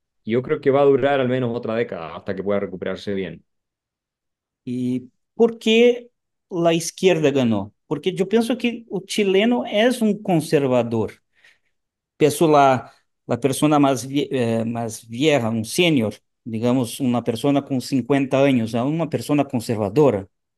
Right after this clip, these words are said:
Speaker 2: ¿Por qué la izquierda gan-, ganó?
Speaker 1: La izquierda ganó porque,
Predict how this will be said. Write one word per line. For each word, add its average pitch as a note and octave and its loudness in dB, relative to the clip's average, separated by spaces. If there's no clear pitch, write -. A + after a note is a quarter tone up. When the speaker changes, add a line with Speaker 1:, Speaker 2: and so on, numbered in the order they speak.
Speaker 2:
¿Por - -2
qué A#3+ 2
la G#3+ 6
izquierda F3+ 2
gan-, A#2+ 0
ganó? A2+ 0
Speaker 1:
La C#3+ -2
izquierda F#3+ 2
ganó E3+ 2
porque, B2 2